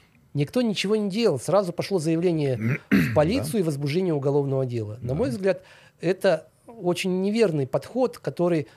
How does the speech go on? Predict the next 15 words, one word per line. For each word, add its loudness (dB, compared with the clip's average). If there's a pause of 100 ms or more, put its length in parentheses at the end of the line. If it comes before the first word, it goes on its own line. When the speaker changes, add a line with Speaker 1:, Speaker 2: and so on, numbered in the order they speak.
(160)
Speaker 1:
формирует 4
вот -6
как -4
раз 0
действительно -4 (340)
вот -2
эту -4
политическую -4
составляющую, 0 (420)
а, 0
и -2 (120)
очень -2 (500)
отрицательно 0
воздействует -2
на 2